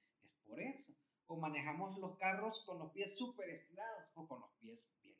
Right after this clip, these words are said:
cortitos. Todas estas, este, maniobras que hacemos con nuestro cuerpo, es que hace, si el daño lo tenemos producido por nosotros mismos al nivel de miembros superiores,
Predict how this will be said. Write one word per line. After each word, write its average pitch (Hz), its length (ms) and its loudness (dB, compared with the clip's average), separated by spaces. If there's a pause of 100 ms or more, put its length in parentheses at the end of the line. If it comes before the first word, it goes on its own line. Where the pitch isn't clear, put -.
cortitos. 160 680 -10
Todas 240 320 2
estas, 285 420 -2 (320)
este, 165 520 -6
maniobras 185 600 0
que - 60 -4
hacemos 196 340 -4
con 190 140 -6
nuestro 170 300 -10
cuerpo, 247 280 -2 (800)
es 196 240 2
que 214 80 4
hace, 131 240 2
si - 160 -6
el 147 120 -2
daño 233 320 2
lo 226 120 0
tenemos 208 500 -2 (460)
producido 139 500 -4
por - 140 -10
nosotros 180 400 -16
mismos 139 260 -10
al 104 140 -14
nivel 123 400 -6
de 170 360 -4
miembros 170 300 -10
superiores, 190 560 -2